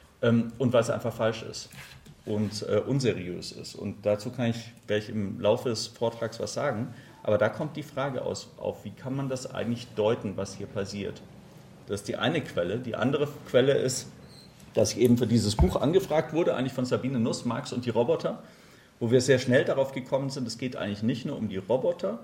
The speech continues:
es geht auch um Software, es geht auch um K I. Und wie kann man das eigentlich mit Marx verstehen? Und das ist ja nicht nur theoretisch interessant, sondern politisch interessant, weil wenn das stimmt, was hier steht, das sind sozusagen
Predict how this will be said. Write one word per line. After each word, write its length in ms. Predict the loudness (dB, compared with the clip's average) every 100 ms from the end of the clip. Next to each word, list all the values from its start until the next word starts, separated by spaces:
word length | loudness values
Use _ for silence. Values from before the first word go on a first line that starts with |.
| -14
es 100 | -14
geht 160 | -8 -4
auch 160 | -4 -4
um 120 | -4
Software, 580 | -2 -2 -2 -4 -2 -4
es 100 | -6
geht 200 | -8 -6
auch 100 | -8
um 140 | -8
K 160 | -4 -4
I. 320 | -4 -6 -8 -14 -20 -20 -14
Und 160 | -6 -4
wie 80 | -4
kann 200 | -2 0
man 120 | 2
das 220 | 0 -2
eigentlich 300 | -4 -4 -2
mit 160 | -2 0
Marx 320 | -2 -4 -2
verstehen? 480 | -2 -2 -4 -4 -4
Und 180 | -2
das 160 | 0 0
ist 140 | 0
ja 320 | 2 4 2 -8 -18 -20 -20 _ _ _
nicht 160 | -2 0
nur 140 | 0
theoretisch 560 | 2 2 2 -2 -4 -6
interessant, 500 | -6 -6 -4 -4 -4
sondern 260 | -2 -2
politisch 420 | -2 -4 -4 -8 -8
interessant, 640 | -10 -8 -6 -6 -8 -8 -12 -20 -20 -20 _ _ _ _
weil 180 | 2 4
wenn 160 | 4 4
das 240 | 2 0
stimmt, 400 | -2 -4 -4 -4
was 180 | -4 -4
hier 200 | -2 -2
steht, 400 | -2 -6 -6 -8
das 160 | -12 -12
sind 140 | -10
sozusagen 500 | -10 -6 -2 -2